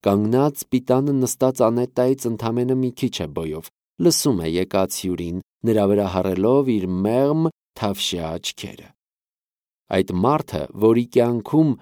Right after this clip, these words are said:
ըստ երևույթին, կինը տեղ չի ունեցել, երբեք չի քաշվում կանանց հետ խոսելիս։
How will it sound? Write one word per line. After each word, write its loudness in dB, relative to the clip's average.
ըստ -2
երևույթին, 2
կինը 2
տեղ -4
չի -4
ունեցել, 4
երբեք 2
չի -4
քաշվում -6
կանանց -6
հետ -8
խոսելիս։ -6